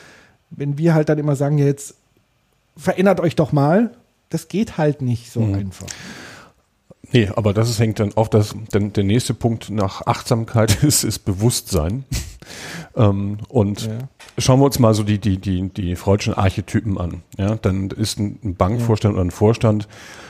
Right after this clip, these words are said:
Speaker 2: ist, ähm, er ist
Speaker 1: Ja.
Speaker 2: der König. So. F-, eventuell war er mal der Krieger, ja, der im Vertrieb war und ist dann König geworden. Ähm, <clears throat> und, ähm,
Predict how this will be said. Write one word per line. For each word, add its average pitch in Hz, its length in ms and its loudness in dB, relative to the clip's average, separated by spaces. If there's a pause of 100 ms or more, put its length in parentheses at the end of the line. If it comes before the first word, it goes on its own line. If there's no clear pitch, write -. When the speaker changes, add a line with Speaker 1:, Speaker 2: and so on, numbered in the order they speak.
(160)
Speaker 2:
ist, - 400 -2
ähm, 95 500 2 (920)
er 110 160 2 (400)
ist 123 140 4
Speaker 1:
Ja. 87 60 -10
Speaker 2:
der 107 80 4
König. 87 480 -2 (160)
So. 87 260 -8 (400)
F-, 76 260 -14 (160)
eventuell 107 560 2
war 101 240 4
er 104 80 4
mal 101 240 4
der 90 160 2
Krieger, 160 640 2
ja, 107 200 0
der 98 200 -2
im 92 180 -6
Vertrieb - 440 -2
war 127 300 2
und 110 220 -2
ist - 180 -6
dann 101 160 -2
König 123 340 2
geworden. 135 420 -2 (880)
Ähm, 117 440 4 (180)
<clears throat> 147 360 6 (340)
und, 113 520 2
ähm, 104 560 2